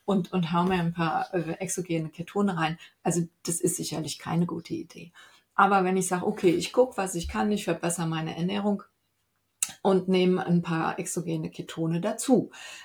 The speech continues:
Ähm, das ist eine Option. Es gibt auch Menschen, ich habe das von M-S-Patienten gehört, die waren so krank und so schwach, dass sie bettlägerig waren. Ja, die stehen natürlich nicht in der Küche und schnippeln Gemüse,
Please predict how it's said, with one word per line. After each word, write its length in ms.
Ähm, 260
das 220
ist 160
eine 100
Option. 460
Es 160
gibt 240
auch 260
Menschen, 440
ich 120
habe 140
das 160
von 220
M-S-Patienten 800
gehört, 240
die 100
waren 160
so 120
krank 320
und 140
so 100
schwach, 260
dass 160
sie 80
bettlägerig 760
waren. 280
Ja, 160
die 100
stehen 240
natürlich 320
nicht 180
in 100
der 180
Küche 320
und 140
schnippeln 380
Gemüse, 500